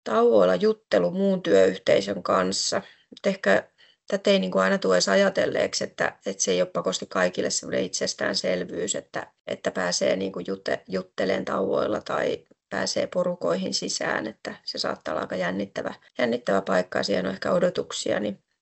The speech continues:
että pääsee sinne työyhteisöön ikään kuin porukkaan mukaan. Se, että saa palautetta työstään,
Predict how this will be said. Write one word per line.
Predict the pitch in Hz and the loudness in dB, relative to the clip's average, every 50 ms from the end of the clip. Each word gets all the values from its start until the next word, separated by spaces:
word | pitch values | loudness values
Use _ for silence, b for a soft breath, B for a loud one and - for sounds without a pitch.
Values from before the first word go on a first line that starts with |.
| _ - | _ -18
että | _ - - | _ -12 -6
pääsee | - - 196 196 - - 196 | -4 -2 0 0 0 0 0
sinne | 196 190 196 - | -2 -4 -6 -6
työyhteisöön | - - - - - 190 - - 247 - - - - - - | -4 -2 -2 -2 -2 -4 -6 -6 -4 -4 -4 -4 -4 -6 -6
ikään | - - - - | -6 -8 -8 -8
kuin | 208 - _ - | -10 -12 _ -6
porukkaan | - - - - - _ - - - - | -4 -2 -2 -4 -4 _ -8 -6 -6 -6
mukaan. | - - - - - - - _ _ _ - | -6 -8 -8 -12 -16 -20 -20 _ _ _ -6
Se, | - - - 113 113 - | -2 2 4 6 6 6
että | - - - - | 4 2 -2 -2
saa | - - 92 95 | 0 0 0 0
palautetta | - - 104 - - 196 185 - - 196 95 - - - | 0 0 2 2 4 4 4 2 2 0 -2 -2 -4 -6
työstään, | - - 208 185 180 175 180 - - - - - - 196 196 190 - | -4 -2 0 2 2 2 0 -2 -4 -4 -2 -2 -2 -2 -4 -4 -6